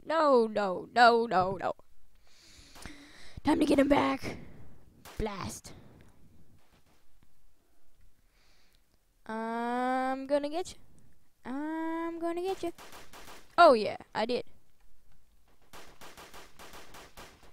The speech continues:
Oh. Oh.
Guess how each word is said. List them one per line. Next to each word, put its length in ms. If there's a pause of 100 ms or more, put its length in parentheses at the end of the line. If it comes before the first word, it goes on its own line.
(1500)
Oh. 480 (1040)
Oh. 640